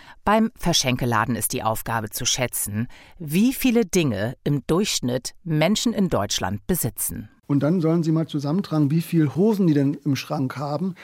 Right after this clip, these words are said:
Speaker 2: Und dann kommt man ja auch durchaus ins Gespräch, ja, brauche ich denn so viele Hosen? Und was mache ich denn mit den alten?
Speaker 1: Verschenken zum Beispiel statt wegwerfen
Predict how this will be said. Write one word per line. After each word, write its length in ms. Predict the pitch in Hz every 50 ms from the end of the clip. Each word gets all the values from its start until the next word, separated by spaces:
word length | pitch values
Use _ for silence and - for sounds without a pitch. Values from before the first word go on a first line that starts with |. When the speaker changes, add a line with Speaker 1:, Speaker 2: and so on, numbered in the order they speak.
| - - - - - _
Speaker 2:
Und 80 | 143
dann 160 | 147 156 151
kommt 160 | - 160 165 -
man 80 | 165
ja 140 | 160 165 160
auch 120 | 170 175
durchaus 320 | - - 160 160 175 151 160
ins 180 | 170 165 -
Gespräch, 400 | - 175 156 - - - 170 156
ja, 100 | 151 156
brauche 340 | - - - 156 185 160 113
ich 60 | 156
denn 180 | - 160 151 139
so 220 | 127 139 165 208
viele 360 | 208 - - 180 165 170 156 135
Hosen? 480 | 147 160 190 196 151 156 165 220 214 - - - - - - _
Und 100 | - 143
was 140 | 151 147 -
mache 160 | 165 196 208
ich 60 | 202
denn 120 | - 165 143
mit 100 | 139 135
den 120 | 135 -
alten? 300 | - 131 131 123 151 190 - - -
Speaker 1:
Verschenken 580 | - - 254 - - 294 220 - - 127 120 -
zum 220 | - - 113 113
Beispiel 400 | 110 110 107 101 - - 123 107
statt 300 | - - - 143 127 -
wegwerfen 580 | 160 160 - - 170 127 - 214 - 147 135